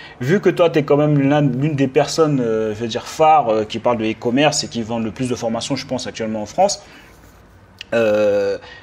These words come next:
bah, c'est mieux de former des gens qui vont faire de l'argent, qui vont pas faire n'importe quoi, parce que sinon, tu satures le, le marché pour rien, tu vois. Parce que tu vas former des gens qui, euh, qui vont faire n'importe quoi, et après, le marché, bah, du coup, les gens seront moins confiants, comme tu disais, ils vont moins acheter.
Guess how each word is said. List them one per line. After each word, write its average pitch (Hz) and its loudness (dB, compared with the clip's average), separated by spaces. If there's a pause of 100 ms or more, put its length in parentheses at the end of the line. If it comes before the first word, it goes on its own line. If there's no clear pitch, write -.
bah, 123 2 (100)
c'est 139 0
mieux 170 2
de 156 4
former 151 2
des 151 2
gens 156 2
qui 143 -8
vont 131 0
faire 135 2
de 131 0
l'argent, 139 2 (240)
qui - -10
vont 120 -2
pas 135 2
faire 127 2
n'importe 131 0
quoi, 185 2
parce - -4
que 123 -6
sinon, 151 -2
tu - -10
satures 131 -2
le, 117 2
le 113 -2
marché 117 -4
pour 113 -6
rien, 160 0
tu 107 -10
vois. 104 -8 (380)
Parce - -16
que - -8
tu 123 0
vas 120 4
former 123 -2
des 123 0
gens 151 0
qui, 131 0
euh, 110 0
qui 110 -8
vont 117 -6
faire 120 -6
n'importe 117 -6
quoi, 156 2 (260)
et 120 0
après, 117 0
le 127 2
marché, 143 0
bah, 127 0
du 117 -4
coup, 135 -6
les 127 0
gens 127 -2
seront 123 -6
moins 120 -2
confiants, 127 -6
comme 113 -8
tu 113 -8
disais, 123 0
ils 127 -2
vont 113 -8
moins 117 -2
acheter. 139 -6